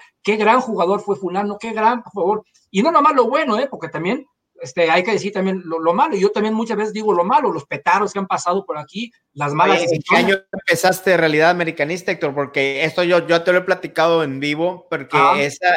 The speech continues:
Speaker 2: es la primera página que yo empecé a checar, pero hace, uh, y yo me
Speaker 1: Empezamos
Speaker 2: acuerdo que me metía y tú ponías cuándo era el siguiente partido y en qué canal y las calificaciones, y eras mi página de consulta desde toda la vida. ¿Cuándo
Speaker 1: Gracias, qué
Speaker 2: empezaste?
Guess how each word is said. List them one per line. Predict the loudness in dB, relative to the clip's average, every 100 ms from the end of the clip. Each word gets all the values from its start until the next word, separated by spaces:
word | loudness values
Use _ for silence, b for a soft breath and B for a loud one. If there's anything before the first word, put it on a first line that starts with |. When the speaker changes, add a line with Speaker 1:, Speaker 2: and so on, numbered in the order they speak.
| 2
Speaker 2:
es | 0 4
la | 2 2
primera | -2 0 2 2
página | 2 -2 -2 -6 -4
que | -4
yo | -4
empecé | -4 -4 -4 -2 0
a | 0
checar, | -2 -8 -2 -2 -2 -6
pero | -2
hace, | 0 -2 -4 -2
uh, | -2 -4 -6 -6 -6 -6 -10 _ b b b
y |
yo |
me |
Speaker 1:
Empezamos | -4 2 4 6
Speaker 2:
acuerdo | 4 4
que | 2 0
me | 0 2 0
metía | 0 -2 2 4 6
y | 4 0 -4
tú | -6 0
ponías | 0 2 0 0
cuándo | 0 0 2
era | 2
el | 0
siguiente | 0 0 0 -2
partido | -2 -2 -2 -2 0 2 2
y |
en | 0
qué | -4 -8
canal | -4 -4 -2 0 0 -2
y | -2
las | -4 -4
calificaciones, | -6 -6 -10 -6 -6 -4 -2 0 0 -4 -6
y | -8 -10
eras | -4 0 0 0
mi | -4
página | -2 -4 -2 -4
de | -2
consulta | -6 -6 -8 -4 -2
desde | -2 -4
toda | -4 0 2
la | 2
vida. | 0 -4 -2
¿Cuándo | 2 2
Speaker 1:
Gracias, | 2 -4
qué | -4
Speaker 2:
empezaste? | 2 2